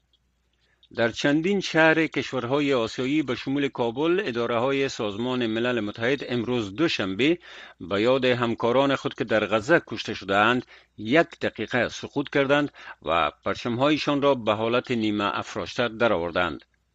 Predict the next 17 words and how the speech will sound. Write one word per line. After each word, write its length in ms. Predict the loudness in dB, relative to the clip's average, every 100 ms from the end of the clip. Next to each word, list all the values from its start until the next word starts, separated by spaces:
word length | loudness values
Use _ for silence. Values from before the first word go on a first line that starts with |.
| _
خبرگزاری 760 | -10 -6 -4 -2 0 2 2 2
فرانس 460 | 0 -4 -4 -8 -8
پرس 380 | -2 -2 -2 -4
نوشته 380 | -4 -4 -4 -4
که 140 | -4
روزا 500 | -2 -2 0 0 0 -2
اتون 400 | -6 -4 -2 0
بایوا، 480 | 0 0 2 0 -2 _
نمایندهٔ 760 | -4 0 0 2 2 4 4 2
ویژهٔ 540 | 0 -2 2 4 4
منشی 380 | 2 -2 -2 -2
عمومی 500 | 0 0 2 2 2
سازمان 640 | 0 -2 -2 0 0 0
ملل 340 | 0 0 0
متحد 400 | -2 -2 -2 0
برای 300 | 0 0 2
افغانستان 800 | 2 0 -4 -4 -4 -2 -2 -2